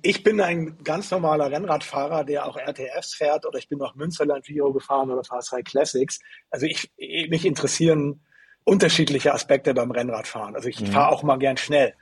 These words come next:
Speaker 1: Aber ich hab, bin jetzt nicht der Aero-Fahrer. Ich hab, hab ein, äh, Endurance-Rennrad, ich hab ein, ähm, Caledonia von, äh, Cervelo.
Speaker 2: Mhm.
Speaker 1: Ähm, und das hat zum Beispiel den Vorteil, dass ich,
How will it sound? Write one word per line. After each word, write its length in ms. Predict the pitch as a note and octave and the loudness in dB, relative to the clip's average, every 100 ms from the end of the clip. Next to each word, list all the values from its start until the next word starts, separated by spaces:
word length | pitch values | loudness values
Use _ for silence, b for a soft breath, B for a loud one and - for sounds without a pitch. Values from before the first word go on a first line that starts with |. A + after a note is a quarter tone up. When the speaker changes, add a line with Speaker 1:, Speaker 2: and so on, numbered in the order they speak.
| b b b - | b b b -2
Speaker 1:
Aber 180 | D3+ | 2
ich 140 | C#3+ D3+ | 2 0
hab, 260 | D#3 - | -4 -4
bin 140 | E3 E3 | -2 0
jetzt 160 | C#3+ | 0
nicht 160 | F#3 E3 | -2 0
der 60 | C#3+ | 2
Aero-Fahrer. 760 | E3+ F3 - D#3+ E3 E3 E3 | 4 2 2 -2 0 -2 -4
Ich 140 | - D3+ | -8 -12
hab, 200 | - F#3 | -10 -14
hab 220 | - - | -14 -16
ein, 340 | D3 C3+ C3 C3 | -12 -10 -10 -10
äh, 300 | - C3+ B2+ B2 C3 | -10 -10 -10 -12 -10
Endurance-Rennrad, 760 | C3+ F#3+ F#3 E3 D#3 D#3+ D3 | -2 0 0 0 0 2 0
ich 100 | - | -2
hab 140 | C#3 C3+ | -6 -6
ein, 240 | C3 C3 | -4 -4
ähm, 720 | B2+ B2 B2 _ - - C#3 | -6 -10 -14 _ -20 -14 -12
Caledonia 580 | - C#3 C3 D3+ F#3+ E3+ | -2 0 2 2 2 0
von, 380 | - C3+ C3 C3+ | 0 -2 -2 -4
äh, 100 | D3+ | -6
Cervelo. 600 | - E3 F3+ F3 F#3 F#3+ B B | 2 2 4 2 2 -2 B B
Speaker 2:
Mhm. 300 | F#2 F2+ B2 | -10 -8 -10
Speaker 1:
Ähm, 580 | D#3 D3 D3 D3 C#3 C#3+ - b b _ | -6 -4 -4 -6 -10 -14 -20 b b _
und 420 | E3 D3 D3 C3+ | -2 0 -2 -2
das 120 | C#3+ | 2
hat 120 | E3 E3 | 2 2
zum 80 | |
Beispiel 180 | D#3 D3 | 0 0
den 100 | C#3+ | -2
Vorteil, 420 | - E3 E3+ D#3+ | 2 4 4 0
dass 180 | D3 C#3+ | 0 -6
ich, 240 | D3 - | -10 -14